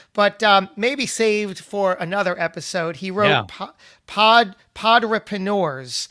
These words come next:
Speaker 1: Hmm.
Speaker 2: Podrepreneurs.
Speaker 1: Could we
Speaker 2: Well
Speaker 1: really just take the pren-, preneur suffix and add anything? I've, uh,
Speaker 2: Yeah.
Speaker 1: what is a podpreneur? Somebody who, I don't
Speaker 2: Podpreneur.
Speaker 1: know.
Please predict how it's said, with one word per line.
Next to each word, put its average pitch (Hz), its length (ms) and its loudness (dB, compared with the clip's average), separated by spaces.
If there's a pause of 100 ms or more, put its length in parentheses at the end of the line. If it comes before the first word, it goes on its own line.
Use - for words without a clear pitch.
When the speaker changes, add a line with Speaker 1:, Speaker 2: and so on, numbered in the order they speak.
(220)
Speaker 1:
Hmm. - 60 -6
Speaker 2:
Podrepreneurs. 143 880 -4 (160)
Speaker 1:
Could 277 200 4
we 302 120 2
Speaker 2:
Well - 80 4
Speaker 1:
really 254 260 2
just 220 280 -2
take 220 340 -4
the 202 360 -4
pren-, 208 560 -4
preneur 214 680 2
suffix 208 640 0
and 196 140 -6
add 180 300 -4 (200)
anything? 254 440 -4
I've, 202 140 0
uh, 220 100 -18
Speaker 2:
Yeah. 190 100 0 (140)
Speaker 1:
what 320 180 2
is 320 120 2
a 277 60 6
podpreneur? 226 720 4
Somebody 208 420 2
who, 202 40 -4
I 214 40 2
don't 208 100 4
Speaker 2:
Podpreneur. 165 260 2
Speaker 1:
know. 143 160 -14